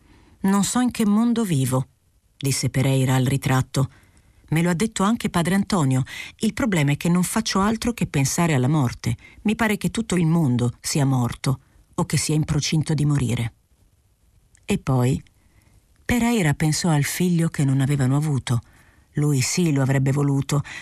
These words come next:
ma non poteva chiederlo a quella donna gracile e sofferente che passava notti insonni e lunghi periodi in sanatorio. E si dispiacque, perché se ora avesse avuto un figlio,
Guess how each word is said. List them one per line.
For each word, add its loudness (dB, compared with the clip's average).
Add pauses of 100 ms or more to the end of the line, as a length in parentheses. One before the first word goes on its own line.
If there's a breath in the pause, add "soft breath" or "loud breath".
ma 2
non 2
poteva -2
chiederlo 0
a -2
quella 0
donna 2
gracile 0
e 2
sofferente 0 (240 loud breath)
che -2
passava 0
notti 0
insonni 2
e 2
lunghi 2
periodi 0
in 0
sanatorio. 0 (960 loud breath)
E 0
si -2
dispiacque, -2 (640)
perché -2
se -2
ora 2
avesse 0
avuto 0
un 2
figlio, 0